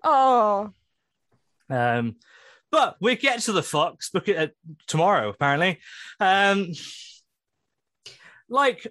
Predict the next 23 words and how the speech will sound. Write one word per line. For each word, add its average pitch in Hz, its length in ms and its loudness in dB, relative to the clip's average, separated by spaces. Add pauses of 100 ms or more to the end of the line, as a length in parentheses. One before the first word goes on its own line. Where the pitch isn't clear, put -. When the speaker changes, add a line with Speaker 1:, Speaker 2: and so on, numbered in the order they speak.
Speaker 2:
always, 240 680 2
guys, 233 300 2
we're 233 120 2
gonna 226 160 -4
start 226 560 0
with, 220 360 0
apparently, 214 580 2
according 196 380 -2
to 175 120 -4
Marcus, 175 460 0
as 135 120 -4
you 151 100 0
guys 131 280 0
heard 135 220 -2
him 135 120 -6
last 127 260 -4
week, 143 220 -2
a 147 60 -6
very 175 280 2
vanilla 165 640 2
top 151 260 -4
five 139 260 0
comics 135 520 -2